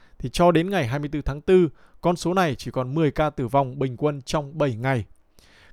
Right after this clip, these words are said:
Các địa phương ghi nhận số ca nhiễm nhiều nhất trong ngày hai mươi tư tháng tư chủ yếu là các tỉnh thành phía Bắc, mà đứng đầu là thủ đô Hà Nội với gần một ngàn ca. Theo sau đó là các tỉnh Bắc Giang, Phú Thọ, Quảng Ninh, Nghệ An, Yên Bái.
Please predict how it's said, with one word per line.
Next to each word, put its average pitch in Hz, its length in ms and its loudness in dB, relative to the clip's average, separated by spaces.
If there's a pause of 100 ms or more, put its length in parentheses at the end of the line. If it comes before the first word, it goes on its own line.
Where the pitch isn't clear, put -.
Các 226 100 4
địa 214 160 2
phương 220 340 0
ghi 196 120 -2
nhận 180 200 -2
số 156 200 -2
ca 180 200 2
nhiễm 175 220 -2
nhiều 190 200 0
nhất 175 220 -2
trong 170 240 -4
ngày 143 140 0
hai 139 100 -4
mươi 165 100 -6
tư 170 120 -4
tháng 170 160 -6
tư 202 280 4
chủ 135 200 -6
yếu 160 380 4
là 123 140 -4
các 160 260 -6
tỉnh 135 180 -2
thành 120 180 -4
phía 147 200 -8
Bắc, 185 160 2 (420)
mà 143 100 0
đứng 175 140 2
đầu 202 220 6
là 123 140 0
thủ 143 180 -2
đô 139 140 0
Hà 131 120 -6
Nội 131 300 -4
với 139 100 -2
gần 151 220 0
một 127 220 -6
ngàn 131 240 -4
ca. 160 300 2 (360)
Theo 156 120 0
sau 175 180 2
đó 160 260 8
là 190 120 2
các 165 200 -6
tỉnh 127 260 -2
Bắc 175 160 2
Giang, 170 480 2
Phú 175 200 0
Thọ, 185 320 0 (160)
Quảng 135 240 0
Ninh, 175 340 0
Nghệ 147 180 -4
An, 156 300 -2 (160)
Yên 131 180 -4
Bái. 135 260 2